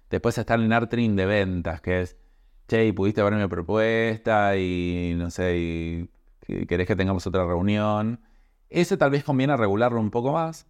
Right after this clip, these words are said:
Nosotros, por ejemplo, existen software para eso, pero nuestro software cliente permite hacer esto. Es decir, por ejemplo, si la otra persona ya entra en conversación, le cambio el estado de, no sé,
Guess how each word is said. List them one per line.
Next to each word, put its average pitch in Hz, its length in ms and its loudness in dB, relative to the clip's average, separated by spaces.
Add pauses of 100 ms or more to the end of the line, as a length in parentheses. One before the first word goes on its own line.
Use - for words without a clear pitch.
Nosotros, 101 200 -2
por 87 100 -4
ejemplo, 98 480 0 (100)
existen 90 460 -4
software 104 340 2
para 85 180 0
eso, 82 160 -6
pero 82 140 -6
nuestro 80 340 -4
software 92 340 -2
cliente 113 500 0
permite 87 540 0
hacer 85 240 -2
esto. 82 420 -6 (400)
Es 87 100 -2
decir, 87 260 0
por 82 120 -2
ejemplo, 80 520 -2 (460)
si 85 680 -2 (1300)
la 90 240 2
otra 113 200 4
persona 101 460 -2
ya 104 140 -2
entra 107 200 0
en 113 100 2
conversación, 104 720 0
le 98 120 0
cambio 113 380 2
el 95 100 0
estado 107 640 2
de, 80 400 0 (200)
no 85 80 -12
sé, 78 420 -10